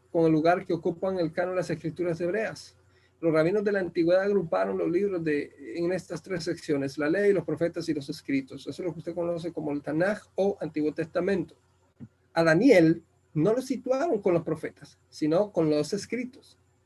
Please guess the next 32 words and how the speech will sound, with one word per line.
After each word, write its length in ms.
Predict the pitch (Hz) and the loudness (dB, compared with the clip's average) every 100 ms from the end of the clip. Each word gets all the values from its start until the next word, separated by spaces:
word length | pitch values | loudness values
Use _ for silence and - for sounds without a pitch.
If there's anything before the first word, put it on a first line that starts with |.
| _ - | _ -14
ya 160 | 135 135 | -10 -6
que, 260 | 151 127 _ _ _ _ _ | -4 -6 _ _ _ _ _
según 400 | - 165 151 185 | -6 -2 0 2
ellos 220 | 185 196 190 | 2 0 -2
alegan, 480 | 160 202 180 151 165 _ _ - | 2 4 4 2 -4 _ _ -6
los 200 | 143 139 | -6 -4
críticos, 580 | 202 208 143 139 160 - _ _ - | -4 -4 -6 -6 -8 -10 _ _ -4
ese 240 | 180 185 | -2 -2
es 100 | 165 | 0
un 160 | 196 175 | 2 2
indicio 400 | 156 202 - 165 | 2 0 -2 -2
de 140 | 147 | -2
que 80 | 143 | 0
el 100 | 143 | 2
libro 320 | 170 180 - | 2 -2 -6
no 340 | 185 185 214 233 | -6 0 2 4
debía 340 | 196 208 220 | 2 4 4
de 120 | 202 | 2
conocerse 540 | 165 156 151 180 190 202 | 0 -2 -2 -4 -4 -6
para 360 | - 160 147 | 0 2 2
el 200 | 143 139 | 2 -2
tiempo 360 | 143 196 170 170 | 0 0 2 -2
en 80 | 156 | -2
que 100 | 147 | -4
se 140 | 147 | -4
recopilaron 600 | 135 143 139 143 143 143 | -4 -6 -6 -2 0 0
las 140 | 135 139 | -2 -2
obras 260 | 139 139 | -2 -2
de 120 | 139 | -2
los 100 | 135 | -4
demás 240 | 135 139 151 | -4 -6 -8
profetas. 640 | - - - - - | -12 -10 -12 -14 -20